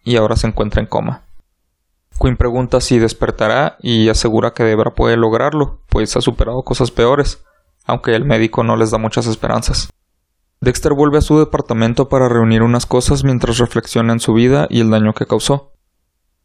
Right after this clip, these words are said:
recordando momentos con la persona más importante que ha tenido, además de Harrison, claro. Sabe que lo ocurrido con Debra es su culpa y si se reuniera con Hannah y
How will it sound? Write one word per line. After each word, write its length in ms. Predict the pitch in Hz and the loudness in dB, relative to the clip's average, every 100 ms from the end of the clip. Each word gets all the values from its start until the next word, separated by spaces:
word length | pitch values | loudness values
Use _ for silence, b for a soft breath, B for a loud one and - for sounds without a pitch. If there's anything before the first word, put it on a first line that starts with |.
| _ | _
recordando 520 | - 120 120 117 120 | -6 -2 0 2 0
momentos 420 | 135 123 113 110 - | 0 2 0 -2 -2
con 140 | 127 | 0
la 120 | 123 | -2
persona 320 | 113 113 113 | -2 -2 0
más 220 | 113 113 120 | 2 0 0
importante 520 | 123 107 - 107 110 | -2 -2 -2 -2 -2
que 100 | 117 | -2
ha 40 | |
tenido, 480 | - 117 135 135 - _ _ | 0 0 0 0 -4 _ _
además 340 | - 117 110 110 | -4 -2 0 0
de 80 | 117 | 0
Harrison, 320 | 165 156 123 | -2 -2 -4
claro. 320 | 110 135 127 _ _ _ _ _ _ _ | -2 -2 -2 _ _ _ _ _ _ _
Sabe 320 | - 135 139 | -2 0 2
que 100 | 139 | 2
lo 100 | 143 | 2
ocurrido 400 | 135 - 120 117 | 2 2 2 2
con 200 | 127 123 | 0 0
Debra 280 | 113 117 123 | 2 2 2
es 80 | 117 | 0
su 120 | - | -2
culpa 520 | - 135 135 143 143 - | 0 0 0 -2 -4 -4
y 100 | 117 | -2
si 100 | 120 | 0
se 140 | - | 0
reuniera 400 | 117 113 113 127 | 2 2 2 0
con 180 | - 123 | -2 -2
Hannah 280 | - 117 | -2 0
y 40 | 120 | 0